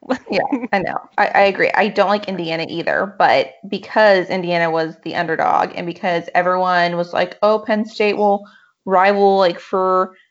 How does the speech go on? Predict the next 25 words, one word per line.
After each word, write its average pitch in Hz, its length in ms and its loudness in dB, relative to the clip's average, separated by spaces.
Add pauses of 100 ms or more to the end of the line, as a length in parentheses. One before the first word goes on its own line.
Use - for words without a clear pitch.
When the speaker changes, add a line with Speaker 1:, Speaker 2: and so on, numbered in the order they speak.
(120)
Speaker 2:
O 202 140 2
S 202 220 0
U," 202 80 -8 (100)
it's 185 160 -4
like, 180 140 -2
"Okay, 190 200 -6
no, 170 560 -4
no." - 420 -4 (300)
So 233 80 -20
Speaker 1:
Mm-hmm. 180 320 4 (100)
Speaker 2:
from 214 140 -6
here 254 140 0
on 269 100 2
out, 233 180 2
I 175 60 4
hope 214 220 -6
Indiana 175 340 -4
loses, - 520 -8
okay, 139 280 -2
if 202 120 -6
that - 120 -6
makes - 160 -12
you 208 80 -14
feel 196 120 -6
better. - 320 -2